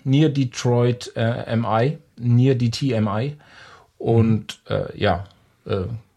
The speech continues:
Speaker 1: gleich ein klares Statement, wo die Band steht. Ähm, d-, das, das ist wirklich großartig. Und es war auch mein Zugang.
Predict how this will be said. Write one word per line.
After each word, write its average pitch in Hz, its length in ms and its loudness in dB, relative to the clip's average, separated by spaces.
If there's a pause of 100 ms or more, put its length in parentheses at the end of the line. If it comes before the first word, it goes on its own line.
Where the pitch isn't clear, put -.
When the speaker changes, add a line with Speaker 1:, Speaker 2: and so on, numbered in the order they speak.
(280)
Speaker 1:
gleich 123 220 4
ein 139 120 2
klares 120 340 0
Statement, 113 640 0
wo 110 100 0
die 110 80 2
Band 98 300 -2
steht. - 440 -12
Ähm, 110 260 -8 (140)
d-, - 140 -16
das, 143 380 -4
das 165 160 -2
ist - 60 -6
wirklich 147 240 -4
großartig. 143 340 0
Und 147 80 4
es 143 80 -2
war 160 100 4
auch 175 100 4
mein 165 240 4
Zugang. 113 520 0